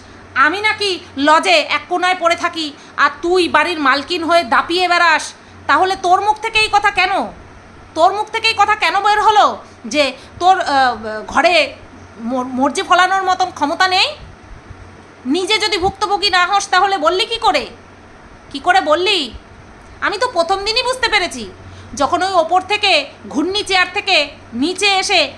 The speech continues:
মাটিতে বসে ভিডিও করছিস, তখনই বুঝতে পেরেছি যে তোকে লাথি মেরে নামিয়ে দিয়েছে। বুঝতে পারলি? ওই যতই মুখে তুই বলিস না কেন, তোকে লাথি মেরে যে নামিয়ে দিয়েছে বো-, বোঝাই গেছে। মালকিন, মালকিন ক-, করে, করতে থাকে, "আমি এই বাড়ির মালকিন।"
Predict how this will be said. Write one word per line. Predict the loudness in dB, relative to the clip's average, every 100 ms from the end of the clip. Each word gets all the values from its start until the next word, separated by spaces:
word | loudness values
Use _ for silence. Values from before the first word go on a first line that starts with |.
| -2
মাটিতে | -2 -2 -4
বসে | -4 -4
ভিডিও | -4 -2 -2
করছিস, | 0 -2 -2 -4 -6 -18 -4
তখনই | -2 0 -2
বুঝতে | -4 -4 -2
পেরেছি | 0 -2 -4 -10 -14 -12
যে | -8
তোকে | -4 -2
লাথি | 0 0 0
মেরে | 0 0 2
নামিয়ে | 0 0 -6
দিয়েছে। | -6 -8 -10 -16 -18 -20 -14
বুঝতে | -6 0
পারলি? | 2 2 2 0 -6 -18 -20 -14
ওই | -6
যতই | -4 -2 0 -2
মুখে | -4 -4
তুই | -2 -2
বলিস | 0 -2 -2
না | -2
কেন, | -2 -2 -6 -14 -14
তোকে | -6
লাথি | 0 0 0 -2
মেরে | -2
যে | 0 0
নামিয়ে | 0 -2
দিয়েছে | -4 -2 -2
বো-, | -4 -4
বোঝাই | -4 -4 0 0
গেছে। | 0 -6 -8 -16 -20 -20 -10
মালকিন, | -2 0 0 -2 -4
মালকিন | 0 0 0 -4 -4 -8 -14 -14 -12 -8
ক-, | -6 -4 -2
করে, | -2 -2
করতে | -6 -6 -4
থাকে, | -4 -2
"আমি | -2 -2
এই | 0
বাড়ির | 0 0 0
মালকিন।" | 0 0 0 0 0 0